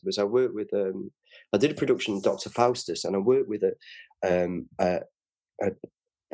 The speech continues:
the director was, was very much kind of a European, European style. So it was, a lot of it was masks. All the other characters were mask characters. And,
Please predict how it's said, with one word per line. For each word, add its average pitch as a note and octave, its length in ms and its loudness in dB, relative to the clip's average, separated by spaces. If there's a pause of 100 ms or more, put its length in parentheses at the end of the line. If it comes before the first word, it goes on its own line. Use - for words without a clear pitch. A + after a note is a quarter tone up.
(360)
the A2 80 0
director B2 640 4 (280)
was, G#2+ 220 0 (160)
was G#2+ 280 0
very A2 220 4
much G2 340 -2
kind G2+ 200 2
of F2+ 80 -2
a F#2 120 2
European, F#2+ 840 -2 (1000)
European F#2 720 0
style. G2+ 480 0
So - 180 -2
it G2 140 2
was, G2 140 -8
a F2+ 160 -2
lot A#2 220 2
of A#2 80 -6
it G2 120 0
was G2+ 160 -4
masks. G2 580 -2
All G#2+ 180 2
the G#2+ 120 0
other G2 180 -2
characters G2+ 480 -2
were F2 80 0
mask G2+ 320 -2
characters. - 640 -4 (720)
And, A2+ 300 6